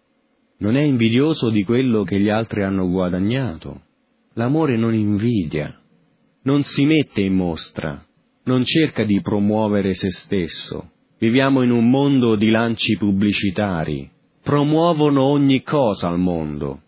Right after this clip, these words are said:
oggi. Sembra che tutto sia una grande promozione per questo, una grande promozione per quello.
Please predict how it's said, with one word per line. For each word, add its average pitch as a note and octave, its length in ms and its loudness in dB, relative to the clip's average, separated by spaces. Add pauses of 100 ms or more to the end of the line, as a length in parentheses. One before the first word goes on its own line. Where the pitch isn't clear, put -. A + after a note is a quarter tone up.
oggi. D2+ 480 -8 (500)
Sembra D#3+ 460 2
che C#3+ 160 0
tutto E3+ 340 0
sia C#3 240 0
una C3+ 180 2
grande C#3 380 2
promozione C3 580 0
per A#2 200 -2
questo, E3 520 0
una C3+ 180 2
grande C3 380 2
promozione B2+ 600 0
per A2 220 -2
quello. E2+ 640 -2